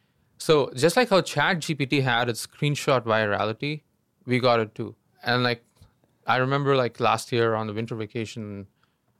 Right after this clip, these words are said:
I was like, "You know what, we launched, but come on, it's just gonna be hype and it's all gonna die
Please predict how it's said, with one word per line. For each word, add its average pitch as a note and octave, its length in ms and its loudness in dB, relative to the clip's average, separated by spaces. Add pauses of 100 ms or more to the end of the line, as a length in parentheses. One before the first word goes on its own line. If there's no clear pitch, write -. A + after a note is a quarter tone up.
(240)
I B2+ 100 2
was C#3 100 0
like, C#3 120 -4
"You D#3 120 -2
know D#3 120 0
what, B2+ 200 2
we B2 100 -2
launched, A#2 520 0
but A2+ 260 -2 (480)
come A#2 120 -6
on, G2 180 -4
it's - 80 -14
just A2 200 -8
gonna A2 160 -8
be G#2+ 160 -8
hype A2 400 -2
and G2 160 -8
it's - 180 -14
all G#2 140 0
gonna G2+ 200 -8
die G#2+ 240 0